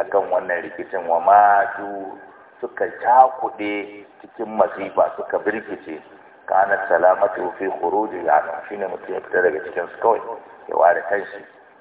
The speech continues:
la ma ausa bihi annabi sallallahu alaihi wasallam, zuwa ga abin da annabi ya wasiya kare. Muna fata ma kada Allah ya kai mu wannan lokacin. Wa dalilu thalith ashara, shine hadisu Abil Aliya Ar-Riyahi rahimahullahu ta'ala.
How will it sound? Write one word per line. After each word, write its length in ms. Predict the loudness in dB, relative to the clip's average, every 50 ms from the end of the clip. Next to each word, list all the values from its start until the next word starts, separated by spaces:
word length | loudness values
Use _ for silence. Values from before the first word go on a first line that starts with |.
| _ -4
la 160 | -2 0 2
ma 200 | 4 4 4 4
ausa 320 | 2 0 0 0 0 0
bihi 160 | 0 -2 -8 -12
annabi 300 | -12 -12 -14 -14 -14 -16 -16 -10 -8
sallallahu 260 | -8 -4 -2 -2 -2
alaihi 160 | -4 -6 -6
wasallam, 320 | -4 -4 -2 -2 -4 -6 -6 -8 -12 -18 -20 -20 -20 -8 -4
zuwa 140 | -2 -2
ga 100 | 2 2 2
abin 220 | 2 0 -4 -4 -4
da 120 | -4 -4
annabi 320 | -4 -6 -10 -10 -10 -10
ya 60 | -8 -8
wasiya 340 | -10 -10 -12 -8 -6 -6 -6
kare. 240 | -6 -8 -10 -10 -10
Muna 240 | -6 -4 -4 -4 -2
fata 320 | -2 -4 -2 0 0 2
ma 140 | 2 2 2
kada 220 | 2 4 4 4 4
Allah 160 | 4 2 -2
ya 120 | -4 -6
kai 100 | -8 -8 -6
mu 80 | -6
wannan 240 | -8 -6 -6 -8 -8
lokacin. 400 | -6 -8 -8 -10 -12 -16 -18 -20 -20 -20 -18 -16 -14 -14 -14 -14 -14 -16 -18 -18 -20 -20 -20 -20 -20 -20 -20 -16 -12
Wa 80 | -10 -8
dalilu 400 | -6 -4 -2 0 0 2 2 0 2 4
thalith 320 | 4 4 4 4 0 -2 0
ashara, 440 | 0 0 0 -4 -6 -6 -6 -6 -6 -10 -14 -18 -20 -20 -20 _ _ -20
shine 180 | -18 -14 -10 -8
hadisu 420 | -8 -6 -6 -6 -8 -8 -4 -2 -2
Abil 260 | -2 -2 -4 0 2
Aliya 440 | 4 4 4 2 0 -2 -4 -2 0 0 0
Ar-Riyahi 560 | -2 -4 -6 -4 -2 -2 -2 -2 -4 -8 -10 -12 -14 -18 -20 -20 -10 -6
rahimahullahu 760 | -6 -4 -2 -2 0 0 0 0 2 4 4 4 4 2 -2 0
ta'ala. 340 | 2 2 2 2 0 -2